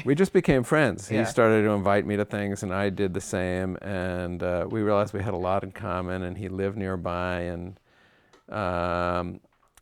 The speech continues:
Speaker 1: so he, he started sending me the script for Arrested. And I'm not a great script reader. It's
Speaker 2: Mm.
Speaker 1: really hard for me. Sometimes you can visualize it. Arrested, as you can imagine, <laughs> is just like, "Wow, is all this stuff?"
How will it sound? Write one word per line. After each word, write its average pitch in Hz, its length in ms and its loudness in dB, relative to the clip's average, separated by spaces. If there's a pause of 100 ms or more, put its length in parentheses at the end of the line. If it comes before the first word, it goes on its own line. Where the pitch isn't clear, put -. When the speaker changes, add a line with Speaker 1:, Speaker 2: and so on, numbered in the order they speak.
(160)
Speaker 1:
so 127 480 4 (1080)
he, 160 480 8
he 160 120 4
started 135 400 4
sending 120 200 2
me 104 60 2
the 95 100 -4
script - 280 4
for 101 120 0
Arrested. - 380 -4 (400)
And - 140 -12
I'm 202 120 6
not 202 120 6
a 117 40 4
great 113 220 4
script - 300 -6
reader. 71 280 -8
It's - 160 -12
Speaker 2:
Mm. 127 60 -12
Speaker 1:
really 156 320 6
hard 117 380 4
for 107 100 -4
me. 90 460 -6 (720)
Sometimes 240 440 4
you 139 60 2
can 120 100 2
visualize 98 500 2
it. - 120 -8 (160)
Arrested, 151 360 4
as 113 120 2
you 120 80 -2
can 120 100 -4
imagine, 101 600 0 (340)
<laughs> - 360 -14
is - 180 -4
just - 200 -10
like, - 200 -18 (140)
"Wow, 165 140 -6
is - 120 -14
all 135 260 -2
this 170 180 0
stuff?" - 440 -2